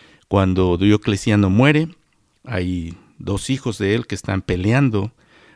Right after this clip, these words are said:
por el control del Imperio Romano y están luchando en guerra el uno contra el otro. Uno de ellos, llamado Constantino, dice o afirma haber tenido un sueño.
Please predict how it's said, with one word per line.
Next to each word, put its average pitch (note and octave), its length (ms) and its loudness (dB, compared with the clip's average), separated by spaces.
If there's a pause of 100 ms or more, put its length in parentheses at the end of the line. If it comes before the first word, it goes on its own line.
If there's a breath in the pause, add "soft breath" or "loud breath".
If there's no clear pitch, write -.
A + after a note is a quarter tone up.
(120 soft breath)
por G#2 380 -2
el G2 240 -4
control A2+ 500 0
del A#2 180 0
Imperio G#2+ 380 0
Romano F#2 600 -4 (320)
y F2+ 140 -4
están F2 320 -6
luchando G2 680 -4
en E2+ 140 -4
guerra G#2+ 380 0
el F#2 100 -2
uno G#2+ 220 2
contra G2+ 240 -2
el F#2+ 100 -2
otro. A#2+ 260 -8 (720 loud breath)
Uno A2+ 200 4
de A2+ 160 6
ellos, A#2+ 260 2
llamado F#2 440 0
Constantino, G#2+ 1120 0
dice A2 580 -2
o E2 140 -4
afirma A#2+ 580 -2
haber A2+ 240 -2
tenido G#2 380 0
un G#2 100 0
sueño. G2+ 580 -2